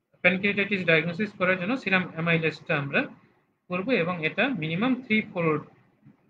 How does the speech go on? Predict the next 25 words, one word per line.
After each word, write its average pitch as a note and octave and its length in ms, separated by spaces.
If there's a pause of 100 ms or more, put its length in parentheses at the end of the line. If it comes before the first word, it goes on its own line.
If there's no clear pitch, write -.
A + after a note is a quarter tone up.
(160)
বাড়তি D3 260
পাবো। - 280 (440)
কিন্তু B3 420
এই F3+ 160
pancreatic F#3 480
অ্যামাইলেজটা G#3 560
আরও F#3+ 320
অন্যান্য G3 320
কতগুলো F3+ 380
ডিজিজে E3 420 (1500)
বাড়তে E3 560
পারে। A#2+ 200 (1500)
সেই A3+ 260
ডিজিজগুলো, G#3+ 920 (480)
আহ, D#3+ 220
হচ্ছে G3+ 340
আমাদের F3 220
মনে D#3 220
রাখা D3+ 240
উচিত E3 260
কিছু D#3+ 220
কিছু, D3+ 160
যেমন E3+ 260
হচ্ছে, F3 460 (1120)
আহ, C#3+ 420